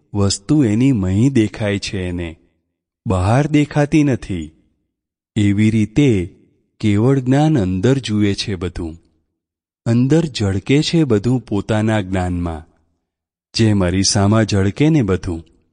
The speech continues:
આ જેટલું બેઠેલું હોય એ બધુંય પેલામાં ઝળકે. આ બધા બહાર બેઠેલા છે તે, પણ એ અરીસો બહાર જોતો નથી. પોતાનામાં ઝળકે છે તેને જુએ છે.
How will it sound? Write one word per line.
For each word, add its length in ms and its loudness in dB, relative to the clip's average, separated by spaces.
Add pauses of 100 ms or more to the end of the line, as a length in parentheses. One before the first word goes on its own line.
(440)
આ 100 2
જેટલું 600 0
બેઠેલું 680 2
હોય 420 0 (440)
એ 100 2
બધુંય 480 2
પેલામાં 560 0
ઝળકે. 580 -6 (720)
આ 160 4
બધા 360 2
બહાર 420 2
બેઠેલા 560 2
છે 240 0
તે, 400 -2 (720)
પણ 180 2
એ 180 4
અરીસો 540 2
બહાર 300 2
જોતો 420 0
નથી. 460 -2 (720)
પોતાનામાં 800 2
ઝળકે 540 0
છે 220 2
તેને 520 0
જુએ 320 -2
છે. 380 -10